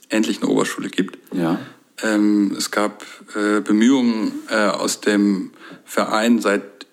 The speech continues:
Speaker 1: ich glaub, vielen Jahren, an die sechs oder sogar acht Jahre, gab's immer wieder Menschen, die sich bemüht haben, eine Oberschule,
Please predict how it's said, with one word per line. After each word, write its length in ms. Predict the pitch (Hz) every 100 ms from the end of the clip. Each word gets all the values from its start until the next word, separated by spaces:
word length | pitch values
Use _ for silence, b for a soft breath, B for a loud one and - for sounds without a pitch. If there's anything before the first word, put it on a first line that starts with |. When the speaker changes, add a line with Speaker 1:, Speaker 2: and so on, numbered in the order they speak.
| _
Speaker 1:
ich 140 | - -
glaub, 260 | 104 90 -
vielen 380 | - 127 120
Jahren, 580 | 107 98 101 123 127 120 - _ -
an 140 | 107
die 140 | 104 107
sechs 400 | 107 120 - -
oder 320 | 110 104 104 -
sogar 260 | 123 117
acht 220 | 123 - -
Jahre, 320 | 107 123 110
gab's 340 | 107 - - -
immer 140 | 123 117
wieder 260 | 117 107 B B B -
Menschen, 340 | 113 131 123 107
die 80 | 104
sich 200 | 101 -
bemüht 320 | 107 127 135
haben, 180 | 113 107
eine 60 | 101
Oberschule, 600 | 117 143 - 135 135 127